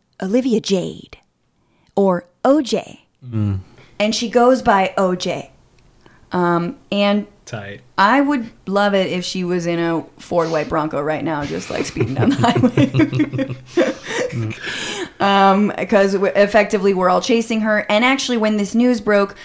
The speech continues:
Speaker 1: she was on a yacht of a trustee from the school that she goes to, which is U S C. On a fucking yacht while her mo-, her mom was being arrested.
Speaker 3: She had to to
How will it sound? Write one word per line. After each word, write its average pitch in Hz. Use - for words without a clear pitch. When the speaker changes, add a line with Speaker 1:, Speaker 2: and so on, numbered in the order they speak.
Speaker 1:
she 311
was 233
on 277
a 311
yacht 214
of 185
a 175
trustee 196
from 196
the 185
school 180
that 170
she 175
goes 170
to, 175
which 165
is 165
U 156
S -
C. -
On 277
a 233
fucking -
yacht -
while 240
her 269
mo-, 254
her 240
mom 240
was 240
being 233
arrested. -
Speaker 3:
She -
had 165
to 147
to 123